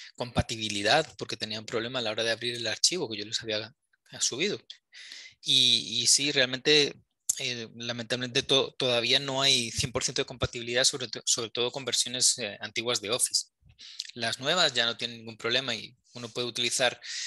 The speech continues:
en LibreOffice los documentos de Office y en Office los documentos de LibreOffice de manera casi idéntica, ¿verdad? Esto, esto es una maravilla, porque hace diez años era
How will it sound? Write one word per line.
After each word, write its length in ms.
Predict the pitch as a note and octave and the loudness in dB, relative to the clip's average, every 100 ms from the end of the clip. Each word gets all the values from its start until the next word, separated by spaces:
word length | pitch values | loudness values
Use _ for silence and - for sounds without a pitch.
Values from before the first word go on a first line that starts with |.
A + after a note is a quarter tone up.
| - - | -10 -10
en 120 | A2+ | -4
LibreOffice 580 | A2+ G#2+ A2+ A2+ C#3 B2+ | -2 2 2 2 0 0
los 140 | B2 A#2+ | -2 -6
documentos 520 | - B2 A#2+ B2 A2+ | -6 -6 -4 -4 2
de 120 | A#2 | 4
Office 520 | B2+ - D#3+ D3+ - | 6 6 4 4 2
y 80 | A2+ | 0
en 320 | A2 G#2+ G#2+ | -4 -8 -6
Office 320 | A#2 - B2 | -4 -2 -2
los 120 | A2 A#2 | -4 -6
documentos 400 | A2 A2 A2+ G#2+ | -8 -6 -6 -6
de 60 | |
LibreOffice 520 | A2 A2+ A#2+ - A#2+ | -4 -2 -2 0 -2
de 80 | A#2 | -4
manera 560 | G#2+ G#2+ A2 A2+ G#2 - _ _ - | -6 -4 0 0 0 -8 _ _ -2
casi 520 | A#2 - B2 - - - - - - - - - - - - - - _ _ _ _ _ _ _ _ | 6 6 4 -6 -8 -6 -6 -8 -12 -10 -12 -10 -16 -16 -18 -20 -20 _ _ _ _ _ _ _ _
idéntica, 540 | A2+ C3 D#3 A#2 G#2 | -2 0 -2 -6 -4
¿verdad? 260 | G2 A#2 B2+ | -4 -4 0
Esto, 280 | - B2 A2 | 0 0 0
esto 280 | - B2 | 0 0
es 140 | A#2 - | 0 0
una 180 | A#2 A#2 | -2 -6
maravilla, 640 | G#2+ G2+ F#2+ B2 A#2+ - _ _ | -6 -6 -2 -2 -4 -10 _ _
porque 480 | - - G2+ G2+ G#2+ | -12 -8 -8 -10 -12
hace 340 | G#2+ - A2 G#2+ | -6 -4 -4 -2
diez 220 | G#2+ B2 | 0 0
años 380 | A2+ A#2+ - A2 | -2 0 0 0
era 440 | A2 A#2 - | 2 2 2